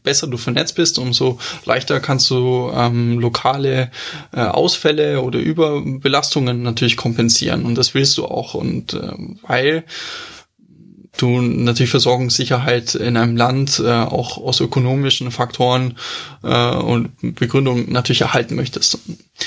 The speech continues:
Ähm, marktgetrieben ist das Ganze auch. Wir haben einen europäischen Strommarkt, der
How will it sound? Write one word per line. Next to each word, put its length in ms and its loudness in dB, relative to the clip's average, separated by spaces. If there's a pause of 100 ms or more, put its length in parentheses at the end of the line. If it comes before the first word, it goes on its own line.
(340)
Ähm, 600 0
marktgetrieben 680 0
ist 100 0
das 140 -2
Ganze 260 -2
auch. 160 2
Wir 140 2
haben 200 0
einen 140 0
europäischen 800 0
Strommarkt, 1120 0
der 280 2